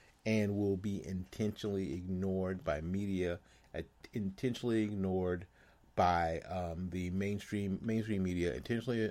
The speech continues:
uh, uh, ignored by all the hashtag Black Lives Matter. Intentionally ignored.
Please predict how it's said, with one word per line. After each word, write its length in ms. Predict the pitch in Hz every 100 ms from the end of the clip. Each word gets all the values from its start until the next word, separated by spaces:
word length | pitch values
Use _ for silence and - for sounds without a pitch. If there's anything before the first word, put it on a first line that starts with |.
| -
uh, 40 |
uh, 380 | 98 92 78 90 82
ignored 480 | 95 98 92 95 87
by 300 | 85 82 82 - - -
all 320 | 101 101 98
the 320 | 92 95 95 92 - -
hashtag 600 | 107 104 - - 95 92 -
Black 300 | - 90 90
Lives 320 | 98 92 87 87
Matter. 400 | 80 78 78 - - _ _ _ _ _ _ _ _ - _ _ _ - - - -
Intentionally 760 | 113 104 139 131 123 113 107
ignored. 440 | 90 90 78 -